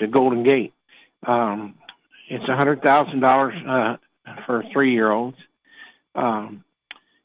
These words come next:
I-, i-, it's a, a really good race. It's called the El Camino Re-,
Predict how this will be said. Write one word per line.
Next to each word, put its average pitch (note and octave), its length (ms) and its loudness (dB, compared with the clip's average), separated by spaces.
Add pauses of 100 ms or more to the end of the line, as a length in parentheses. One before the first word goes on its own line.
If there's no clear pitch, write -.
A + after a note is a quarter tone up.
(140)
I-, C#3+ 40 -4
i-, B2 480 -2
it's - 180 -8
a, A#2+ 40 -2
a A#2+ 580 -8
really F#3+ 360 0
good E3 440 2
race. D3+ 320 2 (120)
It's C3 140 -8 (120)
called C3+ 180 2
the B2 120 0
El C3 160 4
Camino C#3 580 0
Re-, C3 380 0